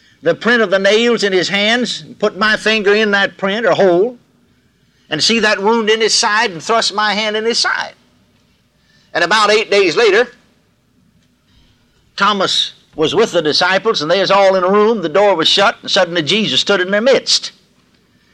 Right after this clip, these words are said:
Now, he knew what Thomas had said, even though he wasn't present when he said it. And so he looked at Thomas and said, "Thomas, reach hither thy finger, and behold my hands. And reach hither thy hand, and thrust it into my side, and be not faithless, but believe it."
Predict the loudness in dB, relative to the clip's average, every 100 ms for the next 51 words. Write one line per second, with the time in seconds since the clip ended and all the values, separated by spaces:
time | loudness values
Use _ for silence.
0 | _ -6 -4 -2 0 2 2 0 -2 -4
1 | -4 -8 -8 -4 -4 -4 -6 -2 -2 -2
2 | -2 -2 -2 -4 -4 -4 -10 _ _ -14
3 | -12 -8 -8 -8 -12 _ _ _ -20 -12
4 | -6 0 0 2 0 -2 -6 -4 -4 -4
5 | -6 -6 -2 -2 -2 -4 -4 -2 -4 0
6 | 0 0 -2 -2 -4 -4 -4 -2 -2 -2
7 | -2 2 2 2 -2 -2 -4 -8 -12 -20
8 | -20 _ _ _ -20 -20 -10 -2 -2 0
9 | 2 2 2 0 0 -2 -4 -4 -6 -2
10 | -2 -2 -8 -6 -4 -2 -2 0 -2 -4
11 | -4 0 -2 0 -4 -4 -6 -6 -8 -4
12 | -2 0 -2 -6